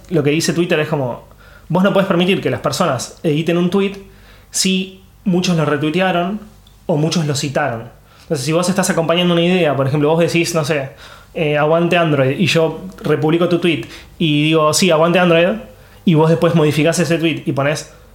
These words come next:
"Aguante Apple", por ejemplo, eh,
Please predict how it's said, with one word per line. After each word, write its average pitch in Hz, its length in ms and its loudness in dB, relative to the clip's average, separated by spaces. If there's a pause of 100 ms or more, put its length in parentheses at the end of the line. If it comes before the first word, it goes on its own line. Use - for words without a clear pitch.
(120)
"Aguante 143 520 0
Apple", 139 320 -2
por 139 200 -6
ejemplo, 131 420 -6 (280)
eh, 131 440 -4